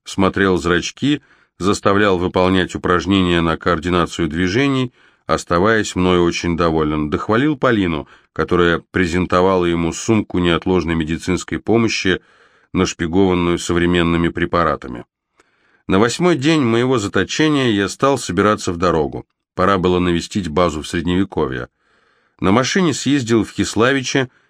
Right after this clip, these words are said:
купил в кондитерской огромный торт «Наполеон», девочкам пакет ирисок и, взяв из подвала амфору с когором, отправился навещать свой отряд.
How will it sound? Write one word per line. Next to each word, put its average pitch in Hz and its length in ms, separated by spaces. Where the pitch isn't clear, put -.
купил 156 360
в - 60
кондитерской 98 800
огромный 101 440
торт 101 340
«Наполеон», 92 640
девочкам 101 640
пакет 98 420
ирисок 120 680
и, 90 240
взяв 98 400
из - 180
подвала 95 600
амфору 87 480
с - 80
когором, 131 580
отправился 131 720
навещать 98 560
свой 82 320
отряд. 73 420